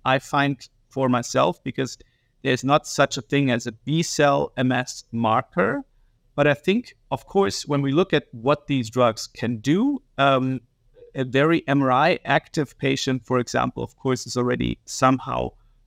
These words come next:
um, um, a good patient for anti-C D twenty. Then, of course, we possibly can look at, uh, C S F, uh, biomarkers, um, and, and what we said earlier, I think is extremely important. What's the, the risk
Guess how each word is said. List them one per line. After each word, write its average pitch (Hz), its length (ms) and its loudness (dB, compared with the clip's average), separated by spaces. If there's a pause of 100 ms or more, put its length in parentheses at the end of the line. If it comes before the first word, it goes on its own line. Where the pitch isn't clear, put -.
(140)
um, 113 480 2
um, 110 600 -2 (140)
a - 80 -12
good 165 240 0
patient 175 420 0
for 143 180 -2
anti-C 135 460 -4
D 131 140 -2
twenty. 123 400 -2
Then, 123 120 0
of 123 160 -6
course, 139 300 -2
we 123 220 -2 (220)
possibly 123 520 -2
can 123 220 -2
look 127 160 -2
at, 113 160 -4 (540)
uh, 120 200 2
C 151 220 0
S 151 140 2
F, 135 260 0 (100)
uh, 127 200 2 (100)
biomarkers, 117 960 2 (100)
um, 117 400 -2
and, 120 220 -4 (120)
and 120 160 -6
what 123 140 -2
we 127 100 -2
said 120 320 -2
earlier, 175 400 4
I 113 80 0
think 123 240 -6
is 113 140 -6
extremely 127 380 -4
important. 120 580 -4
What's 120 300 -2
the, 123 260 -4 (380)
the 127 100 0
risk 139 460 0